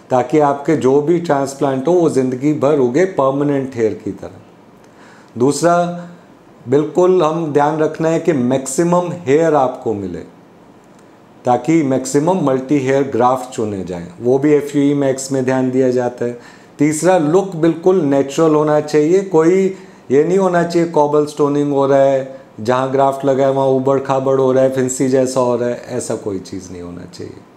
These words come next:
Maximum ध्यान आपके stem cells का और आपकी hair roots का भी एफ़ यू ई max में दिया जाता है, हम उसके बारे में भी बात करेंगे। तो इन सब के बारे में जब हम detail में discuss करेंगे तो आपको अपने आप ही समझ आएगा।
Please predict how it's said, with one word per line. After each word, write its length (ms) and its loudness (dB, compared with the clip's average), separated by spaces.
Maximum 640 2
ध्यान 360 -2
आपके 480 0
stem 320 0
cells 360 0
का 240 0
और 260 2
आपकी 500 0
hair 240 0
roots 360 -4
का 180 0
भी 200 2
एफ़ 220 -2
यू 80 4
ई 100 4
max 400 0
में 220 0
दिया 220 2
जाता 340 -2
है, 220 -6
हम 180 0
उसके 220 0
बारे 280 2
में 180 0
भी 100 0
बात 280 0
करेंगे। 360 0
तो 80 6
इन 120 2
सब 280 -2
के 80 2
बारे 300 0
में 400 -2
जब 200 2
हम 260 -4
detail 460 0
में 160 0
discuss 420 0
करेंगे 420 0
तो 80 2
आपको 320 2
अपने 200 -2
आप 200 2
ही 60 0
समझ 340 -4
आएगा। 360 -6